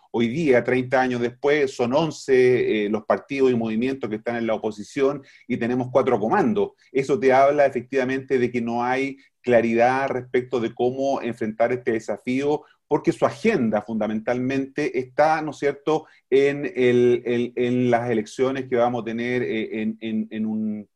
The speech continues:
poco más de un año, en noviembre del año veintiuno, pero que, que están fuertemente, eh, ancladas, ¿no es cierto?, en lo que pasa con el tema de los gobernadores y las elecciones de alcalde que vamos a tener el próximo año. Ese es un error, creo, creo yo, no solo táctico, sino que estratégico, porque efectivamente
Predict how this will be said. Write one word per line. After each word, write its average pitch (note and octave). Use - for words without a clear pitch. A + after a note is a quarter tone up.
poco B2
más A#2+
de A2
un A2
año, B2
en G#2+
noviembre A2+
del G2
año A2+
veintiuno, D#3
pero B2
que, A#2+
que -
están A#2+
fuertemente, A#2
eh, G2+
ancladas, A#2
¿no A#2
es G#2+
cierto?, A2+
en G#2+
lo G#2
que G2+
pasa G#2+
con G#2
el G2+
tema A2
de G#2+
los G2+
gobernadores G2+
y G2+
las F#2
elecciones F#2
de F#2
alcalde F#2+
que F2+
vamos F#2
a -
tener F#2
el F#2+
próximo G#2+
año. F#2+
Ese D3
es E3+
un F#3
error, D#3+
creo, D3
creo D3
yo, C#3
no D3
solo D#3+
táctico, D#3
sino B2+
que C3
estratégico, C3
porque A#2+
efectivamente B2+